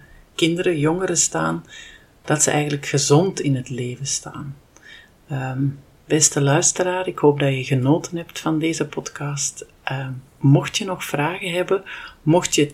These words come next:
thema's hebben die je graag besproken hebt, ehm, in onze podcast, dan gaat Jeff even het mailadres zeggen.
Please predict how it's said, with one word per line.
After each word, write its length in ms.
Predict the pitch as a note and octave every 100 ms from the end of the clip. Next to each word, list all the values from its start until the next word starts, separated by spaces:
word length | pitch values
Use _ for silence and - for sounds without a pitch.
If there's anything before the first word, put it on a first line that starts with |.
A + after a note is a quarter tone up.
| -
thema's 440 | F3 A3 B3 -
hebben 220 | A3 A3
die 140 | G3 F#3+
je 60 |
graag 300 | F#3 F#3 F3
besproken 640 | - D3+ - E3+ G3 G3 E3+
hebt, 320 | F3 - - -
ehm, 400 | D#3 D3+ D3+ D3+ D3+ C#3+ -
in 160 | E3
onze 160 | E3 E3
podcast, 600 | F3+ - - D#3 D#3+ -
dan 120 | D3
gaat 240 | C#3+ C#3 -
Jeff 260 | F#3+ A3
even 380 | - C#3+ C#3 C#3 D3
het 200 | C#3 D3
mailadres 760 | C3 C#3 - - F#3 F#3+ -
zeggen. 260 | - G3